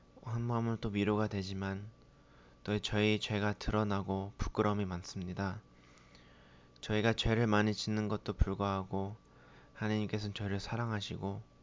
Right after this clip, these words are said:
멀어지기 싫으셔서 하나밖에 없는 아들과 멀어지시면서 저희를, 저희랑 가까워지셨습니다.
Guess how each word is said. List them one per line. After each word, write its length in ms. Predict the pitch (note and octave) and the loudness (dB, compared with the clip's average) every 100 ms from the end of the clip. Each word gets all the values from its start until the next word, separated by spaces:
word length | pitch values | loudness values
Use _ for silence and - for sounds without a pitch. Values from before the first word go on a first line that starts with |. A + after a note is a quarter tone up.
| - - - - - | -20 -20 -20 -20 -4
멀어지기 480 | G2+ G2+ G#2 G#2 G#2 | 2 4 4 2 2
싫으셔서 760 | - A#2 A2+ A2 F#2+ G2+ G2 G#2 - - - - - | 0 0 0 0 -2 -4 -4 -8 -16 -20 -20 -20 -10
하나밖에 480 | - A2 A2+ - G#2 | -2 0 0 0 0
없는 260 | G#2 G#2 | 2 2
아들과 420 | G#2 F#2+ G2+ G2+ F#2+ | 0 2 2 2 2
멀어지시면서 1000 | F#2+ G2+ G2+ F#2+ G2 F#2+ F#2+ G2 F#2+ G2 - - - - - | 4 4 2 0 -2 -4 -4 -6 -6 -8 -16 -20 -20 -20 -20
저희를, 580 | - G2+ F#2+ F#2+ F#2+ G2 G#2+ - - | -8 -4 -2 -2 -4 -6 -10 -18 -6
저희랑 340 | - G2 G2 | -2 2 0
가까워지셨습니다. 1120 | G2 - G#2 G2 F#2+ F#2 - E2 E2+ F#2 F#2 | -2 -4 -2 -2 -2 -6 -6 -8 -8 -6 -6